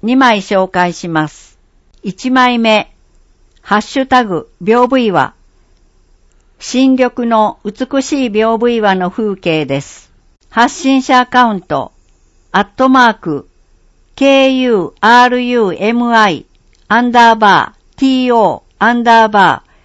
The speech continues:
ー、エスオーエルエー、アンダーバー、三一零一。二枚目、ハッシュタグ、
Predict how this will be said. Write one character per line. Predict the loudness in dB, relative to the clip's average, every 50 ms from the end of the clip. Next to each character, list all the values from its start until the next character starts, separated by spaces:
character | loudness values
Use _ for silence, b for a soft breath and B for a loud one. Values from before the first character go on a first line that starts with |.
| _ _ _
ー、 | -4 -4
エ | -4
ス | -4 -4 -4 -2 0
オ | 2 2 2 2 0 -2 -4 -6
ー | -4
エ | -2
ル | -2 0 0 0
エ | 0 0 0 -2 -4 -6 _
ー、 | _ _ _ _ _ _
ア | -2 -2 0
ン | 0 2
ダ | 4 4 4 4 4
ー | 2
バ | 2 2 2 2 -2 -6 _ _ _
ー、 | _ _ _ _ _ _ _ _ _ _ _ _ _
三 | _ -10 -2 2 2 2 4 2 0 0 -2
一 | -2 -4 _ -10 -6 -6 -4 0
零 | 0 2 2 2 2 2 0
一。 | -2 -6 _ -14 -10 -10 -10 -10 -10 _ _ _ _ _ _ _ _ _ _ _ _ _ _ _ _ _ _ _ _ _ -4
二 | -2 0 0
枚 | 2 4 4 4 4 2 0
目、 | 0 0 0 -2 -4 _ _ _ _ _ _ _ _ _ _ _
ハ | -2 0 0
ッ |
シ | 0 -2 -4 -4 -4
ュ | -2
タ | 0 0 0 0
グ、 | -2 -6 -6 -8 _